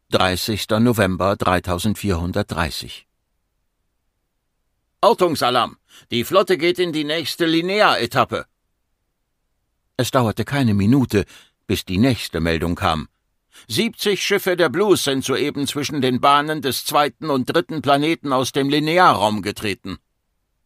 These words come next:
„Hm. Jetzt wollen die Freunde es wissen, hm?“, brummte Jason I. Perez, Befehlshaber der Kard Rudo im Rang eines Oberstleutnants.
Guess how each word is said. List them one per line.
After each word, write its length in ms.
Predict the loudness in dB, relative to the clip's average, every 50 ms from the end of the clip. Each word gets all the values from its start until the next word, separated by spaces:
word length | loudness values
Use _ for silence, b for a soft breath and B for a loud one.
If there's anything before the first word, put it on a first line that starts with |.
| _ _ _ _ _
„Hm. 100 | -10 -10 -10 _ _ _ -20 B B B B B B B B B B B B B _ -2
Jetzt 320 | 0 0 2 2 2 2
wollen 200 | 4 4 4 4
die 100 | 2 2
Freunde 360 | 4 6 6 6 6 4 2
es 200 | 2 0 0 2
wissen, 340 | 2 2 2 0 -2 -6 -8
hm?“, 540 | -10 -8 -6 -4 -2 -2 -2 -2 -4 -6 -10 _ _ _ _ _ _ _ _ _ _ _ _ _ -4
brummte 480 | 2 2 4 4 4 4 4 2 2 2
Jason 420 | 2 0 0 0 0 0 -2 -2 -2 -2
I. 160 | -2 -4 -2
Perez, 640 | 0 0 2 2 2 0 -2 -4 -4 -6 -8 -10 -8 -6
Befehlshaber 640 | -4 -2 0 0 0 0 -2 -4 -2 -2 0 0 0
der 120 | -2 -2
Kard 280 | 0 0 0 0 0 0
Rudo 400 | 0 2 2 2 2 2 2 2
im 160 | 2 2 2
Rang 320 | 2 4 2 2 2 0 -2 -2
eines 340 | -2 0 0 -2 -2 -2
Oberstleutnants. 920 | -2 -2 -2 -2 -4 -8 -6 -6 -6 -6 -6 -6 -8 -10 -10 -10 -12 -14 -18